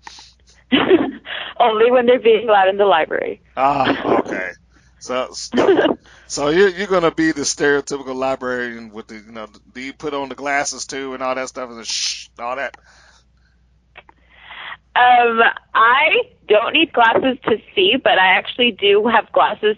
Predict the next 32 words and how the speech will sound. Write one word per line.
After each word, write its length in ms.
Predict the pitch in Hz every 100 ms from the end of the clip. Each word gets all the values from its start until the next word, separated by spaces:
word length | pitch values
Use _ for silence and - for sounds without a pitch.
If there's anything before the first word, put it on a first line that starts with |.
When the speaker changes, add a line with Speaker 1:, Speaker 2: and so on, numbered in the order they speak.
| -
Speaker 1:
to 60 |
protect 440 | - 156 - 190 -
my 260 | 190 175
eyes 80 | 180 -
from 140 | 196
the 100 | 175
computer 580 | - 160 - 170 165 220 -
screen. 380 | - 254 302 359 - _ _
So 360 | - 175 190 190 - -
I 140 | 208
do 200 | 220 190
wear 420 | 165 147 143 - _ _
the 140 | 147
glasses 380 | 170 156 160 160
while 100 | 165
I'm 180 | 143 147
at 100 | -
work. 260 | - 135 139 - - _ _ _
Speaker 2:
Oh, 300 | 120 110 120 123
okay. 300 | - 90 87
So 300 | - 107 107 - 101 101
you, 200 | 143 151
you 120 | - 170
have 220 | 165 143
the, 180 | 135 127
like, 240 | 123 127
the 80 | 113
yellow 280 | 113 147 123
tint 300 | 110 151 135
glasses. 540 | - 104 85 - - - _ _ - 107 95 _ _ _ - - - -
Speaker 1:
They're 100 | 277
actually 320 | 330 339 466